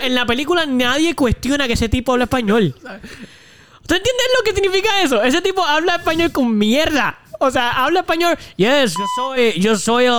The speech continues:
Speaker 1: el, el gringo, el de esto", o lo que sea que diga, pero
Speaker 2: Yo
Speaker 1: él
Speaker 2: no
Speaker 1: habla
Speaker 2: hablar
Speaker 1: así.
Speaker 2: americano. Cabrón, ¿cómo que yo no
Speaker 1: Ah,
Speaker 2: hablar americano?
Speaker 1: y así lo habla,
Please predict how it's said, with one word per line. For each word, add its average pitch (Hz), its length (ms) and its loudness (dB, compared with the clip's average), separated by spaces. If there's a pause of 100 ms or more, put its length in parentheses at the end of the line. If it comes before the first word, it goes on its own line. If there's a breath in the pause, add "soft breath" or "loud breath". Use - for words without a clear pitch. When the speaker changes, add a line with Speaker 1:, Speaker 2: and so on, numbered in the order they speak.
(120)
Speaker 1:
el, 202 400 2
el 190 320 2
gringo, 233 720 2
el 190 260 2
de 220 140 2
esto", 233 340 0
o 196 140 0
lo 196 100 2
que 185 120 -2
sea 233 240 0
que 233 120 0
diga, 233 220 2
pero 185 140 2
Speaker 2:
Yo 202 60 0
Speaker 1:
él 214 60 0
Speaker 2:
no 214 60 2
Speaker 1:
habla 214 160 0
Speaker 2:
hablar 196 220 0
Speaker 1:
así. 202 80 0
Speaker 2:
americano. 165 680 -2
Cabrón, 156 540 -4
¿cómo 196 240 -6
que 196 100 -4
yo 185 140 -4
no 175 100 -2
Speaker 1:
Ah, 269 100 2
Speaker 2:
hablar 170 180 -4
americano? 175 500 -6
Speaker 1:
y 226 80 2
así 220 260 -2
lo 285 140 2
habla, 247 400 -2